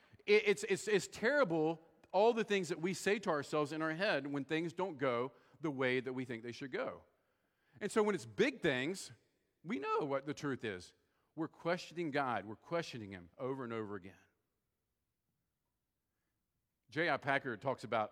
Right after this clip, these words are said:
what comes to our mind when we think about God is so important. He says this, he says, "If you want to judge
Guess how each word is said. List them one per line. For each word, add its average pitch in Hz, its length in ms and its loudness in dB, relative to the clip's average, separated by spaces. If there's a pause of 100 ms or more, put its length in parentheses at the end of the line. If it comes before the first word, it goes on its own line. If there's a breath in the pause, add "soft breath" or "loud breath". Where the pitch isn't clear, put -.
what 120 160 -6
comes 143 280 -4
to 135 100 -2
our 110 100 -2
mind 117 360 -2
when 110 100 -8
we 101 60 -10
think 120 160 -8
about 90 200 -6
God 98 280 -4
is 90 60 -16
so 117 160 -8
important. 98 480 -10
He 107 80 -12
says 104 280 -8
this, 95 200 -8
he 104 80 -12
says, 95 360 -8 (640 soft breath)
"If 117 180 -10
you 151 160 -8
want 220 320 -2
to 170 100 -4
judge 104 760 0